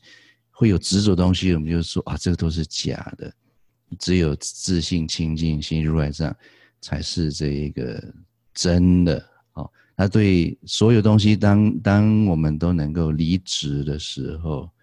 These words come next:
那基-，基本上我们就能够体悟到所谓的法空性的如来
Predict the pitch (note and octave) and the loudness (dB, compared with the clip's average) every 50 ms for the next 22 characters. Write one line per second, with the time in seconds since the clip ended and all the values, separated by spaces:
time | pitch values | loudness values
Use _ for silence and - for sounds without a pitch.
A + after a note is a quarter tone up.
0 | _ _ _ _ _ _ _ _ _ _ _ _ _ _ - - D#2+ D#2 D#2 D#2 | _ _ _ _ _ _ _ _ _ _ _ _ _ _ -10 -6 -4 -4 -4 -4
1 | D#2+ D#2+ - _ - - F2 F2 - - - F#2 F#2+ E2+ D#2+ C#2 C#2 D2 - - | -6 -8 -10 _ -8 -6 -4 -4 -4 -4 -2 -2 0 0 0 -2 -4 -6 -8 -4
2 | E2+ E2 D#2+ D#2 C#2 C2+ B1+ B1 D2+ - D#2 D#2 D#2 D2 D2 D2+ D#2 D#2 D#2+ - | -4 -2 -2 -4 -4 -6 -8 -10 -10 -10 -8 -8 -6 -6 -6 -6 -4 -6 -6 -6
3 | - - - C#2+ D2 D2 D2+ D#2+ D#2+ D#2 D2+ - D2+ D2+ D2 D#2 D#2 - D2+ D2+ | -8 -12 -10 -8 -6 -4 -4 -4 -4 -4 -6 -6 -6 -6 -6 -6 -8 -8 -8 -6
4 | D#2 D#2+ D2+ - - C#2+ D2+ D#2+ - - F2+ F2 F2+ F2+ - - - F#2 E2+ D#2+ | -4 -6 -6 -6 -6 -6 -6 -6 -4 -2 0 0 0 0 -2 -2 -2 0 0 0
5 | C#2+ C#2+ D2 D2 D2 D2 D2+ D2 D2+ D#2+ D2+ C#2+ C#2 - - | 0 -2 -2 -2 -2 -2 0 0 2 2 2 0 0 -2 -6